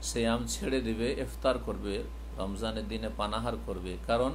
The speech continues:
এই মর্মে দলিল আনাস বিন মালিক রাদিয়াল্লাহু তাআলা আনহু থেকে হাদিস রয়েছে, কাল, তিনি বলছেন, "কালা রাসূলুল্লাহ সাল্লাল্লাহু আলাইহি ওয়াসাল্লাম",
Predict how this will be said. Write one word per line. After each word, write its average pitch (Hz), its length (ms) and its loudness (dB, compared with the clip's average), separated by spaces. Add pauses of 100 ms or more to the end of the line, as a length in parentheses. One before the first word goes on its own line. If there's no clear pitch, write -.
(120)
এই 113 120 0
মর্মে 113 340 -2
দলিল 107 440 -4
আনাস 113 360 -2
বিন 117 80 -4
মালিক 113 380 -4
রাদিয়াল্লাহু 101 640 -2
তাআলা 101 220 -2
আনহু 123 280 -2
থেকে 98 260 -6
হাদিস 110 340 -4
রয়েছে, 107 360 -4 (120)
কাল, 98 300 0
তিনি 120 140 -4
বলছেন, 110 340 -4
"কালা 120 260 2
রাসূলুল্লাহ 104 640 -2
সাল্লাল্লাহু 104 640 -2
আলাইহি 131 160 0
ওয়াসাল্লাম", 117 500 0